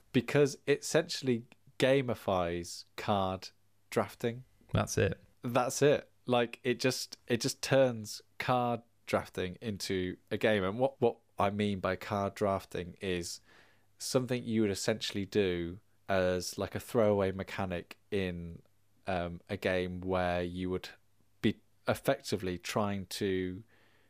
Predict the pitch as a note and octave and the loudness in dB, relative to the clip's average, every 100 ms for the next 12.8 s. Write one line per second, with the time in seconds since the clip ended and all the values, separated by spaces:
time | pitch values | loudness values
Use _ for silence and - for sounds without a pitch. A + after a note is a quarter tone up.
0 | _ - - A#2 G#2+ G2 - - G2+ - | _ -12 0 4 4 2 -2 -8 -6 -2
1 | G#2 F2+ - - - - _ _ _ - | -2 -2 -8 -8 -12 -16 _ _ _ -4
2 | A2+ G2 G2 - - F#2 - - - - | -4 -2 -6 -6 -6 -4 -6 -8 -10 -14
3 | - _ - - G2+ F#2 F#2 F#2 F2+ - | -16 _ -10 2 4 4 4 2 0 -6
4 | _ _ A2 G2+ F#2+ F#2 - - G2 F#2 | _ _ 0 2 2 -2 -6 -2 -2 0
5 | G2 F#2+ F2 E2+ A#2 G#2 G#2 G#2+ G2 - | -2 -2 -6 -2 -2 0 -2 -4 -4 -4
6 | F#2 - G#2+ G2 G2+ F#2 F#2+ F2+ F#2+ G2 | -6 -2 -4 -2 0 0 2 0 0 0
7 | - - G#2+ B2+ A#2 A#2+ A#2 G#2 F#2+ G#2 | -2 -4 0 0 2 -2 0 0 2 2
8 | G2+ G2 - F#2+ F#2+ G2 G2 F2+ F2+ A#2+ | 0 -4 -2 0 -2 0 -2 -2 -4 -2
9 | A2 - - A#2+ G#2 - - - - - | -2 -4 -2 0 0 -6 -10 -12 -20 -20
10 | _ _ - - G2+ G2 F#2+ - B2 - | _ _ -12 -4 0 0 -2 -4 -4 -4
11 | A2+ G#2+ G2+ G2 - G#2+ F#2 F2+ - - | -2 -2 -2 -4 -2 0 2 -2 -6 -6
12 | F#2+ F2+ F#2 - F#2+ F#2 F#2 | -6 -6 -10 -6 -4 -4 -6